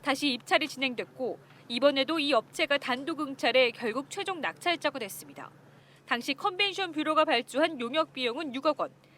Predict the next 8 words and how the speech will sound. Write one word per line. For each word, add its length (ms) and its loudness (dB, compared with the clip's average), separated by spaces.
이 160 0
업체가 440 4
용역을 380 0
따낸 300 2
가격은 560 -2
오억 420 4
구천팔백십만 1300 -2
원, 140 -10